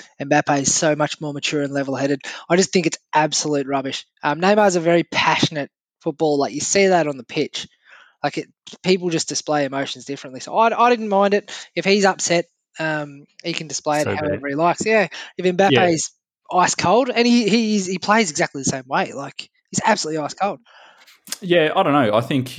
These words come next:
Speaker 2: um, I, I hadn't read that, the, the way people were dissecting it, but I just think it's just two different people reacting two different ways, isn't it? I mean, it's the same. They've gone through the same thing, and they're two different people and reacting,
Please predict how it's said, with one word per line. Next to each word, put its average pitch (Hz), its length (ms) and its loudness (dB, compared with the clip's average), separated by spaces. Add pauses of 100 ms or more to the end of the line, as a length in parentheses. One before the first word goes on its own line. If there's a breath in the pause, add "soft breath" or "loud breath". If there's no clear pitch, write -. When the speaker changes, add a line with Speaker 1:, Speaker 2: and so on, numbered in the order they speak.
(460)
Speaker 2:
um, 113 320 2
I, 123 120 6 (140)
I 127 60 4
hadn't 127 200 0
read 104 200 2
that, 98 240 -2
the, 92 260 0
the 104 100 -2
way 95 200 2
people 101 320 0
were 95 140 2
dissecting 92 460 -2
it, 82 120 -4
but 123 80 2
I 139 80 4
just 143 160 -4
think 101 140 2
it's - 100 -6
just - 220 -4
two 120 80 4
different 95 260 -4
people 101 260 0
reacting 98 320 0
two 107 140 -2
different 92 300 -2
ways, 104 220 0
isn't 90 180 -2
it? 165 180 -4
I 104 80 -2
mean, 92 140 0
it's 95 140 -4
the 101 60 -4
same. 95 460 0 (240 loud breath)
They've 104 120 -2
gone 107 220 4
through 98 180 0
the 95 60 2
same 87 240 0
thing, 101 400 0
and 98 140 0
they're 95 80 2
two 101 140 -2
different 95 240 -2
people 92 420 -2
and 98 220 -6
reacting, 92 560 -4